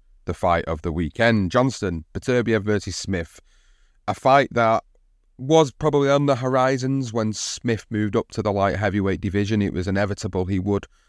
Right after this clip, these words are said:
probably fight Bivol or Beterbiev, and it is Beterbiev he's got. And it's a good opportunity for Smith 'cause he's fighting for three of the four titles against Beterbiev. And he is really big, even for a light heavyweight, even after moving up from super middleweight after the loss to Canelo,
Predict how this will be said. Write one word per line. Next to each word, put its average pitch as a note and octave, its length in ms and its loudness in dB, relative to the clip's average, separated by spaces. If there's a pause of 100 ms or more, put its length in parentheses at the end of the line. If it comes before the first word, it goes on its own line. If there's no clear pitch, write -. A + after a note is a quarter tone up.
(300)
probably A2+ 340 2
fight G2 320 0
Bivol G#2 400 2 (140)
or A2 180 4
Beterbiev, G2 640 -2
and F#2+ 100 0
it G2 80 -2
is G#2 160 -2
Beterbiev F#2 600 -2
he's E2+ 160 -8
got. G#2+ 320 4 (420)
And G#2+ 140 -2
it's G2+ 140 -4
a G#2 40 0
good A#2 140 2
opportunity A#2 580 0
for F2+ 120 -10
Smith G#2+ 320 -2
'cause F#2+ 100 -6
he's F#2 140 -8
fighting F#2+ 280 0
for F2+ 120 -6
three G#2 560 -2 (420)
of G2 140 -2
the F#2 80 -4
four A2+ 320 0
titles D#2 440 -2
against D#2 300 -6
Beterbiev. D2+ 720 -4 (480)
And F#2+ 220 0
he G2 240 0
is F#2+ 220 -2
really A#2+ 440 2
big, A2 360 0 (120)
even G#2+ 380 0
for G#2 160 -2
a F#2+ 60 2
light G2 260 0
heavyweight, F2 600 -2
even G#2 220 -2
after G#2 160 -4
moving G#2 280 0
up C3 160 2
from B2 120 -2
super G2+ 300 0
middleweight F2 440 0
after F2+ 240 -4
the F2 140 -2
loss F2 220 -4
to - 100 -8
Canelo, F#2 540 0